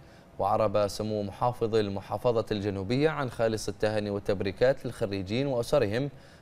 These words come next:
بهذه المناسبة، مشيدا بجهود قيادات الجامعة وكافة كوادرها الأكاديمية والإدارية، مؤكدا سموه أهمية أن يدرك الطلاب أن التخرج ليس نهاية المطاف، وإنما هو بداية لمرحلة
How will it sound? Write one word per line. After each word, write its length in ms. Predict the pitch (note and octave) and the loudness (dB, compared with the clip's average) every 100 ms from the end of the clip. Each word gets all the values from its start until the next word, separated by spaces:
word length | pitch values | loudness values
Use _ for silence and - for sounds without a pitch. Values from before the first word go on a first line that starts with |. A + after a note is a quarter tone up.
| - | -2
بهذه 380 | C3+ E3+ F#3 D#3 | 2 4 4 4
المناسبة، 600 | A#2 A2 B2+ - F2 F2 - - - - G#2 | 2 0 -2 -2 -6 -8 -14 -20 -20 -12 -10
مشيدا 460 | G2+ C3+ A#2 C3+ | -2 2 4 2
بجهود 400 | C3+ G#2+ A2 B2+ | 0 -2 -2 0
قيادات 560 | A#2 A2+ G2+ G#2 B2+ C3+ | 0 2 2 4 2 2
الجامعة 540 | A#2 G#2+ C#3 G#2+ A2 | -4 0 0 0 -2
وكافة 560 | A#2 G#2+ C3 - B2+ A2 - | 0 0 -2 -2 -4 -4 0
كوادرها 500 | A#2 G2 A#2 B2 A#2+ | 2 4 2 2 0
الأكاديمية 760 | G#2 - G#2 G2+ A#2 A#2+ A2 | -2 -2 -2 -2 -2 0 0
والإدارية، 720 | G#2 B2 A2 G#2+ F#2+ F#2+ D#2+ - - - - - | 2 2 2 -4 -4 -6 -10 -18 -20 -20 -20 -12
مؤكدا 320 | G2 G2 F#2 | -6 -4 -4
سموه 460 | - G2 B2 C#3+ | -4 -2 0 0
أهمية 300 | A#2+ A2+ B2 - | 0 0 0 2
أن 140 | A2+ | 2
يدرك 340 | A2 A#2 A#2 A2+ | 2 0 0 0
الطلاب 500 | - G2 F#2+ B2 D#3+ - - - - | -4 -4 4 4 4 -2 -20 -20 -8
أن 140 | B2 D3 | -2 -2
التخرج 560 | - D3 E3+ E3+ D3+ | -2 0 2 4 6
ليس 360 | C#3 C3 D3 D3 | 4 4 0 -2
نهاية 380 | C3 B2 A#2+ A2+ | -2 -2 -2 -2
المطاف، 560 | A2 G2+ G2+ B2 C3+ - | -2 -4 0 2 2 -2
وإنما 340 | G#2 A2 A2 | -6 -4 -4
هو 180 | G2+ G2+ | 0 -2
بداية 680 | F#2+ G2 B2+ C3 B2+ C3 B2+ - - - - - - - - | 0 2 2 2 -2 -4 -6 -8 -20 -20 -20 -20 -20 -16 -4
لمرحلة 680 | C#3+ D3 C#3 - E3 D#3+ | 0 2 0 0 2 2